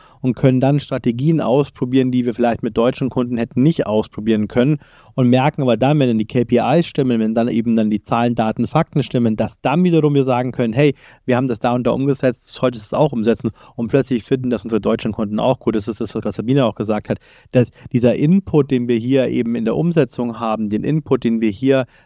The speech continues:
tatsächlich weltweit eben auch mitnehmen können und ausprobieren können. Wichtig ist ja immer nicht nur irgendwelche Ideen zu haben, sondern es dann auch umzusetzen. Das ist ja ein Punkt, der, der wahrscheinlich vielen Unternehmen oder Unternehmern, die dann auch tatsächlich dann vielleicht einen Standort im Ausland aufbauen, noch dazukommt.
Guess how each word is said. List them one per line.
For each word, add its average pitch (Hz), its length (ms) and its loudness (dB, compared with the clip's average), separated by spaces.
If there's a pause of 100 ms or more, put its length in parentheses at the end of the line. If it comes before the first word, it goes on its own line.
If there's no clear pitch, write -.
tatsächlich 123 760 -2
weltweit 127 720 2
eben 117 320 -2
auch 107 320 -4
mitnehmen 113 880 0
können 107 300 0
und 107 100 -2
ausprobieren 127 800 2
können. 107 180 -2
Wichtig 123 240 -2
ist 117 160 2
ja 120 80 4
immer 113 160 2
nicht 113 200 0
nur 113 100 0
irgendwelche 107 340 0
Ideen 110 280 0
zu 110 140 -8
haben, 131 220 0
sondern 117 220 -4
es - 80 -14
dann 107 80 -2
auch 107 80 -6
umzusetzen. 151 720 -2 (440)
Das 151 200 0
ist 160 160 0
ja 131 240 0
ein 120 160 -4
Punkt, 131 400 -2
der, 117 280 2 (340)
der 127 80 4
wahrscheinlich 123 400 0
vielen 160 320 2
Unternehmen 135 840 -2 (180)
oder 113 160 0
Unternehmern, 120 800 -2 (280)
die 127 80 4
dann 120 120 2
auch 113 200 -2
tatsächlich 120 480 -2
dann 110 180 0
vielleicht 110 380 -2
einen 110 120 -4
Standort 117 380 -2
im 104 120 -2
Ausland 123 380 -2
aufbauen, 107 440 -4
noch 107 100 -2
dazukommt. 101 680 -6